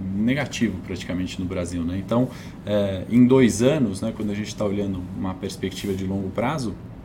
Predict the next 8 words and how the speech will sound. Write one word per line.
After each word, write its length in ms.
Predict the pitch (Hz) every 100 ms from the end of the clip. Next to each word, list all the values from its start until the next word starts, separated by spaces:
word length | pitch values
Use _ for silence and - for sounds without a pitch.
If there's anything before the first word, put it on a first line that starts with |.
| - - - - - -
é 100 | 110
um 80 | 110
tempo 360 | - 107 98 101
muito 260 | 107 107
pequeno 520 | - 87 110 113 120 - - - -
pra 140 | 107
ter, 400 | 101 - 107 104 - - -
é, 360 | - 98 98 92